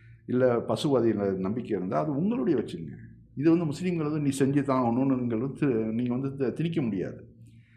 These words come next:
யாருடைய கொள்கையையும் வந்து திணிக்க முடியாது. இதனால ஞாபகத்துல வச்சுக்கோங்க இந்துத்துவாதிகளே.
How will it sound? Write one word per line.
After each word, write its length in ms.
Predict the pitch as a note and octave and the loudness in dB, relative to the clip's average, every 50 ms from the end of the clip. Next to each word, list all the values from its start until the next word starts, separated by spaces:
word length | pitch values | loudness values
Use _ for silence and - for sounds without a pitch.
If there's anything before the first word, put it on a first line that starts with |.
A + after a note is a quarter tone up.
| - - - | -20 -20 -12
யாருடைய 460 | - F#2 G2+ B2 C3 C3+ B2+ A#2+ A2+ | -4 0 2 2 2 2 0 -2 -2
கொள்கையையும் 580 | - A#2 A#2+ B2+ C3+ B2+ A#2+ B2 C3+ D#3 F#3 F3+ - - - - - - - | 0 0 0 0 0 -2 0 0 0 0 -2 -4 -8 -12 -18 -20 -20 -16 -10
வந்து 200 | - A#2 A#2 A#2 | -8 -6 -6 -4
திணிக்க 300 | - C3+ D3+ D#3+ D#3 C#3+ | -4 -4 -4 -2 -2 -4
முடியாது. 420 | A#2+ A2 A2 G#2 F#2+ A2 G#2 C#3 | -4 -2 0 0 0 0 -2 -2
இதனால 440 | D#3 D3 - A2 G2+ G2+ G#2+ A2+ A2 | -4 -4 -4 -4 -2 -2 -2 -2 -2
ஞாபகத்துல 400 | G#2+ G#2 G2+ G#2 G#2 G2 G2+ G2 | -4 -4 -4 -4 -4 -4 -6 -6
வச்சுக்கோங்க 300 | F#2 - - G2 G2 F#2+ | -8 -8 -8 -6 -6 -4
இந்துத்துவாதிகளே. 840 | G2 G2+ A2 A2 - G2 G2 F#2 F2 F2+ F#2 G2+ F#2+ A2 C3 D3+ | -4 -4 -6 -6 -4 -2 -2 -2 -2 -2 -4 -4 -2 -2 -4 -4